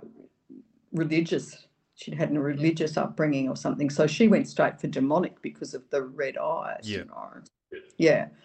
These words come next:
Speaker 1: But it doesn't necessarily mean that's demonic. If you... do you follow?
Speaker 2: Yeah,
Speaker 1: Yeah.
Speaker 2: yeah, absolutely. Well, it's like you
Speaker 1: Yeah.
Speaker 2: see an animal in the nighttime, like, with the, uh, the eyes reflecting back on light. You know, that's nothing to say they're
Speaker 1: Yeah.
Speaker 2: demonic. It's just the way their eyes are.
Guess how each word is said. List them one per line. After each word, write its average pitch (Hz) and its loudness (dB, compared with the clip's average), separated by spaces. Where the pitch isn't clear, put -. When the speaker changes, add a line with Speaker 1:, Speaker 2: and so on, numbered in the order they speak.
Speaker 1:
But 208 4
it 202 6
doesn't 220 0
necessarily 165 -4
mean 147 -4
that's - -14
demonic. 151 -6
If - -14
you... 127 -14
do 202 6
you 175 6
follow? 202 6
Speaker 2:
Yeah, 123 2
Speaker 1:
Yeah. 170 -2
Speaker 2:
yeah, 101 -2
absolutely. 95 -12
Well, 131 8
it's 151 4
like 143 6
you 123 4
Speaker 1:
Yeah. - 0
Speaker 2:
see 127 4
an 117 2
animal 110 0
in 98 -8
the 92 -4
nighttime, 95 -4
like, 87 -8
with 92 -8
the, 92 -4
uh, 92 -2
the 92 -6
eyes 98 -4
reflecting 98 -8
back 90 -10
on 82 -14
light. 95 -6
You 95 -14
know, 87 -12
that's 98 -12
nothing 92 -12
to 85 -14
say - -6
they're 90 -4
Speaker 1:
Yeah. 403 0
Speaker 2:
demonic. 92 -8
It's 95 -10
just - -16
the 87 -10
way 90 -6
their 85 -12
eyes 85 -12
are. 95 -6